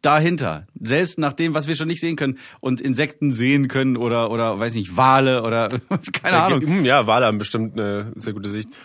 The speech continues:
Speaker 1: Ja, ich
Speaker 2: Äh,
Speaker 1: weiß nicht.
Speaker 2: ja, da
Speaker 1: Aber
Speaker 2: könnten
Speaker 1: danach geht's dann immer noch weiter. Es gibt ja so viel, was wir nicht sehen können
Speaker 2: Ja,
Speaker 1: oder
Speaker 2: man
Speaker 1: so viel, was
Speaker 2: könnte
Speaker 1: wir nicht hören können.
Speaker 2: Man könnte auf eine ganz andere Art und Weise das, ja, das Universum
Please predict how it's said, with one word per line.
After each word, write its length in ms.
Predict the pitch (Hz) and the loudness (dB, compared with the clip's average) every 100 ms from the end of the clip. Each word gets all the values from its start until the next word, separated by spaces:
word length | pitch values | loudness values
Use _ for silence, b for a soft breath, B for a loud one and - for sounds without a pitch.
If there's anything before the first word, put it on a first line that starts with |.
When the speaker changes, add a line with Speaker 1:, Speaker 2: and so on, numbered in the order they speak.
| B - | B -12
Speaker 1:
Ja, 220 | - 113 | -6 -4
ich 100 | 107 | -2
Speaker 2:
Äh, 60 | 110 | 0
Speaker 1:
weiß 140 | 107 | 0
nicht. 60 | 110 | 2
Speaker 2:
ja, 80 | 127 | 2
da 60 | 117 | 2
Speaker 1:
Aber 260 | 117 131 | 2 2
Speaker 2:
könnten 80 | 139 | 4
Speaker 1:
danach 320 | 156 165 185 | 4 4 2
geht's 160 | - 170 | 2 0
dann 140 | 175 175 | 0 0
immer 240 | 220 202 | 2 2
noch 140 | 185 | 4
weiter. 320 | 190 190 117 B B B | 2 0 -4 B B B
Es 100 | 156 | -4
gibt 160 | 196 185 | 0 0
ja 80 | |
so 160 | 165 226 | 2 0
viel, 160 | 208 175 | -2 -2
was 160 | 160 | 0
wir 80 | 190 | 0
nicht 180 | 190 160 | -2 -2
sehen 200 | 208 190 | -2 0
können 220 | 139 131 | 0 0
Speaker 2:
Ja, 80 | 135 | 0
Speaker 1:
oder 100 | 135 | 0
Speaker 2:
man 40 | |
Speaker 1:
so 80 | 156 | 0
viel, 120 | 165 | -2
was 120 | 135 - | -2 -2
Speaker 2:
könnte 80 | |
Speaker 1:
wir 80 | 147 | -2
nicht 180 | 165 180 | -2 -2
hören 240 | 190 185 | -2 0
können. 340 | 147 123 143 - _ | -2 -4 -4 -10 _
Speaker 2:
Man 100 | 113 | -8
könnte 200 | 107 110 | -6 -6
auf 100 | - | -6
eine 80 | 110 | -6
ganz 260 | 98 - - | -6 -6 -8
andere 400 | - 127 123 - | -6 -6 -4 -6
Art 200 | 113 123 | -6 -6
und 120 | 107 | -4
Weise 540 | 104 117 120 113 107 - 113 104 - | -4 -4 -4 -4 -6 -8 -16 -18 -8
das, 360 | 107 98 - - | -6 -6 -8 -10
ja, 220 | 101 95 90 | -8 -8 -8
das 200 | 98 - | -10 -10
Universum 540 | 107 107 120 101 | -6 -4 -4 -6